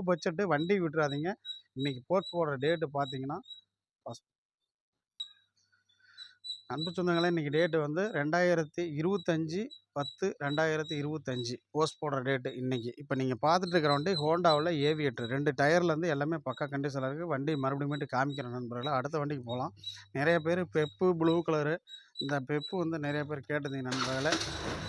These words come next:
வண்டி ஓடிட்டு இருக்கு நண்பர்களே, ஆஃப் பண்றேன்.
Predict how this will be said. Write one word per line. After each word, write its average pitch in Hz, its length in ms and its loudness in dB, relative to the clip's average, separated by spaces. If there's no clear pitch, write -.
வண்டி 160 260 -2
ஓடிட்டு 160 420 0
இருக்கு 135 220 -4
நண்பர்களே, 131 320 -4
ஆஃப் 131 160 -4
பண்றேன். 127 360 -10